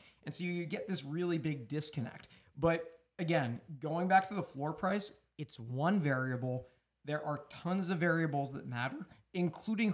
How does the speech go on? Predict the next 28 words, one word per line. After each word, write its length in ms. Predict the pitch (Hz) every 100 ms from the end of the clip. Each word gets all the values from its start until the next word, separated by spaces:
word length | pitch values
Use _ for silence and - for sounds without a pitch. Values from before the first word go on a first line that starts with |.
| -
who 140 | 202
the 140 | 185 185
investors 560 | 165 151 147 - 120
are. 260 | 123 120 120 - -
And 100 | 147
so 60 | 151
that's 180 | 185 180
the 100 | 160
one 180 | 156 156
piece 220 | 160 151
that 100 | 139
I 80 | 135
would 100 | 127
take 160 | 135
a 40 | 127
look 240 | 131 131
at. 200 | 135 - - - -
Be 140 | 196 190
really 360 | 170 233 240
careful 420 | - 175 170 170 156
when 100 | 156
you 80 |
look 140 | 139 -
at 60 |
the 60 | 123
floor 260 | - 127 120
price. 280 | 123 127 -
It's 200 | 135 -